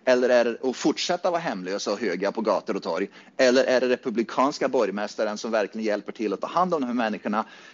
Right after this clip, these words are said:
hjälper dem att komma ur drogmissbruket, hjälper dem att få ett jobb och ett bostad för att kunna få ordning på sina liv igen? Vem är det som är mest med-, medmänsklig egentligen?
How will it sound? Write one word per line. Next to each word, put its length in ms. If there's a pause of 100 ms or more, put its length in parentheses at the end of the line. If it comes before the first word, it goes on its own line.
hjälper 340
dem 120
att 100
komma 280
ur 140
drogmissbruket, 880
hjälper 280
dem 60
att 60
få 120
ett 100
jobb 360
och 120
ett 120
bostad 540
för 80
att 60
kunna 160
få 100
ordning 280
på 100
sina 200
liv 220
igen? 240
Vem 200
är 80
det 60
som 120
är 60
mest 240
med-, 340
medmänsklig 600
egentligen? 440